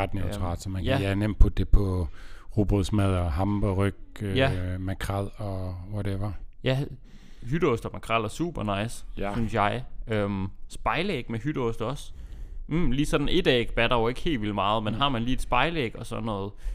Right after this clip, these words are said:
Speaker 2: hytteost nedenunder, og så en ordentlig gang sriracha ovenpå den der chilisauce.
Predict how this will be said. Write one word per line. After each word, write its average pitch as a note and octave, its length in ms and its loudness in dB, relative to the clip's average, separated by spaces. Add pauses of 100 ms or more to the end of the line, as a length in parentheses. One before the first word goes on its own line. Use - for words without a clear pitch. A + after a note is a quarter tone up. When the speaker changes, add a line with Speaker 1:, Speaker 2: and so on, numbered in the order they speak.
(180)
Speaker 2:
hytteost C#3 380 2
nedenunder, C3+ 400 0
og - 140 -4
så B2 120 -2
en A#2 80 0 (120)
ordentlig C3+ 320 2
gang F#2 240 -4
sriracha A#2+ 520 -2
ovenpå A2 440 2
den A2 100 -4
der G#2+ 100 2
chilisauce. B2 720 -4